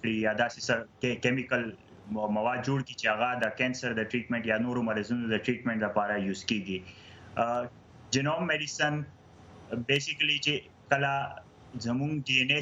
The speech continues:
سیکوینس شو، آه، ټو تاوزنډ تھری او بیا ټو تاوزنډ ناین نه بعد هغې کې بوم رالی، ټو تاوزنډ تھرټین سپیشلی هغې کې، آه، مخکې ډېر تحقیق وشو.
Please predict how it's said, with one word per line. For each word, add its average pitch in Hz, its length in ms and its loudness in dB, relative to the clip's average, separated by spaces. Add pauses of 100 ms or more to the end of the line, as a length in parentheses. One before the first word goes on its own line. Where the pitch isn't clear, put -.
(100)
سیکوینس 180 480 0
شو، 113 180 0 (680)
آه، 117 300 2 (280)
ټو 151 180 -2
تاوزنډ 143 380 4
تھری 160 180 0
او 135 100 4 (160)
بیا 131 160 2 (300)
ټو 147 80 0
تاوزنډ 139 320 0 (400)
ناین 147 200 0
نه 127 100 2 (120)
بعد 127 180 2 (380)
هغې 110 420 0
کې 127 100 0 (180)
بوم 147 240 0
رالی، 123 360 2 (380)
ټو 135 160 -2
تاوزنډ 131 360 0
تھرټین 143 440 0
سپیشلی 120 500 0
هغې 117 300 2
کې، 131 120 2 (680)
آه، 113 140 2
مخکې 131 380 -2 (100)
ډېر 127 120 4 (140)
تحقیق 127 400 0
وشو. 135 280 0